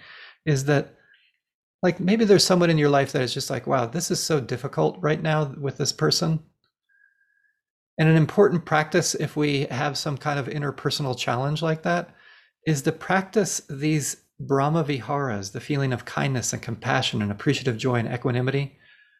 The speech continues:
towards people where it's really, really easy and lots of fun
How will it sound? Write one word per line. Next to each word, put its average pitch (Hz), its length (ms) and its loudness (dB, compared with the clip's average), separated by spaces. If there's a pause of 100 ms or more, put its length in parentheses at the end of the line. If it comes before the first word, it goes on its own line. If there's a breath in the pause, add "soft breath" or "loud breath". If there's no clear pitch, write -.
(720 soft breath)
towards 175 320 4
people 185 380 4
where 156 160 6
it's 135 160 0
really, 165 340 4
really 143 360 4
easy 117 640 -4 (360)
and 131 200 0
lots 143 200 0
of 127 80 -4
fun 104 440 -4